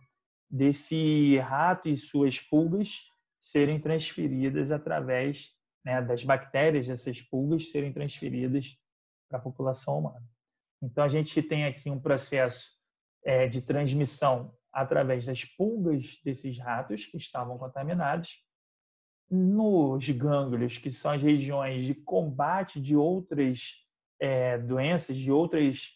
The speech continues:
formas de infecções, invasores, ali você tem o campo de batalha afetado. Então, você fica vulnerável a outras doenças, vulnerável a respondê-las.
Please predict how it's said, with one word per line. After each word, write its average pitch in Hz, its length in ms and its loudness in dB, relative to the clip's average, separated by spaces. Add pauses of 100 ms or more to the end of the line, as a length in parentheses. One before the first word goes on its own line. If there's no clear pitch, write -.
(380)
formas 147 440 2
de 135 120 -4
infecções, 143 1000 -4 (440)
invasores, 151 1000 2 (360)
ali 160 600 2
você 151 440 0
tem 175 460 -4 (160)
o 156 100 -6
campo 220 520 0
de 160 100 -2
batalha 156 600 0
afetado. 95 580 -4 (500)
Então, 143 140 -2
você 156 240 2
fica 180 320 -6
vulnerável 202 920 2
a 190 60 4
outras 180 480 0
doenças, 180 760 -4
vulnerável 165 840 -2
a 170 60 0
respondê-las. 151 920 -4